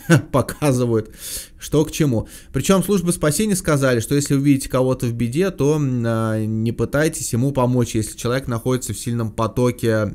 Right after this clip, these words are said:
а, реки, потому что спасателям придется уже спасать двоих, а не одного. А это знаменитые сиднейские пляжи, песок, который раздул по всему Сиднею, так что если у вас не было времени сходить на пляж, то пляж пришел к вашему дому. Вот так вот, вкратце.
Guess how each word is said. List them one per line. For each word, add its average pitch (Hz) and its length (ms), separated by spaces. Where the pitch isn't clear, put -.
а, 110 220
реки, 113 320
потому 110 420
что - 160
спасателям 110 560
придется 110 600
уже 104 200
спасать 104 480
двоих, 110 440
а 95 60
не 98 100
одного. 95 460
А 170 80
это 226 160
знаменитые 214 500
сиднейские 220 540
пляжи, 170 560
песок, 185 320
который 160 380
раздул 147 340
по 131 120
всему 135 300
Сиднею, 160 440
так 151 180
что - 140
если 143 220
у 135 40
вас 135 160
не 139 100
было 131 200
времени 131 280
сходить 117 400
на 117 80
пляж, 254 320
то 214 180
пляж - 480
пришел 202 360
к - 100
вашему 156 480
дому. 120 480
Вот 208 220
так 185 180
вот, - 180
вкратце. 117 520